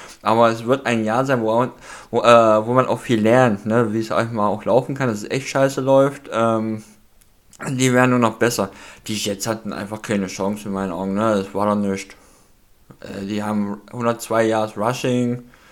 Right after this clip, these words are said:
zweihunderteinundneunzig Yards Passing, ja. Aber, ah, weiß ich nicht. Also, äh, ich hoffe einfach, dass Zach Wilson wiederkommt und dass da auch mal Ruhe reinkommt. Und dann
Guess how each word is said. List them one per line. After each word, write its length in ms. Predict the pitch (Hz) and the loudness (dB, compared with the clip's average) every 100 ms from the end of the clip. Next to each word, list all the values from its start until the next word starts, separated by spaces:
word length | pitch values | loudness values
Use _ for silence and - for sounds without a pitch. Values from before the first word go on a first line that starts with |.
| - - - | -20 -20 -20
zweihunderteinundneunzig 840 | - 104 113 - 104 110 110 110 107 | -10 -6 -4 -4 -6 -4 -4 -6 -8
Yards 260 | 104 107 - | -8 -8 -12
Passing, 640 | - 107 110 123 107 98 | -6 -4 -2 -4 -8 -10
ja. 440 | 95 104 104 101 - - - - | -8 -4 -4 -4 -14 -20 -20 -8
Aber, 400 | 104 95 95 - - | -4 -2 -4 -6 -12
ah, 280 | 101 95 - - 107 | -8 -8 -10 -10 -8
weiß 180 | 104 | -6
ich 80 | 110 | -2
nicht. 260 | 104 101 110 | -2 -2 -4
Also, 440 | 107 110 107 107 - - 147 _ | -2 0 0 -2 -6 -20 -20 _
äh, 280 | 110 107 98 | 2 2 2
ich 180 | 117 135 | -2 0
hoffe 280 | 123 123 95 | 0 0 0
einfach, 320 | 113 113 110 | -2 -2 0
dass 460 | 110 107 104 - | 0 0 -4 -6
Zach 180 | 110 104 | -6 -4
Wilson 460 | 117 123 123 127 123 | 2 2 0 -2 0
wiederkommt 760 | 117 113 - 117 110 107 104 | 0 0 -2 -2 0 -2 -6
und 180 | 104 98 | -12 -10
dass 180 | 104 - | -12 -4
da 220 | 107 107 | -4 -4
auch 300 | - 113 123 | 0 0 0
mal 160 | 127 123 | -2 -2
Ruhe 400 | 120 120 117 117 | -2 -2 0 0
reinkommt. 640 | 117 117 - 117 113 113 - - - - - - - | 0 -2 0 0 0 -6 -16 -20 -20 -20 -20 -20 -14
Und 240 | 104 95 | -14 -6
dann 260 | 98 95 | -6 -4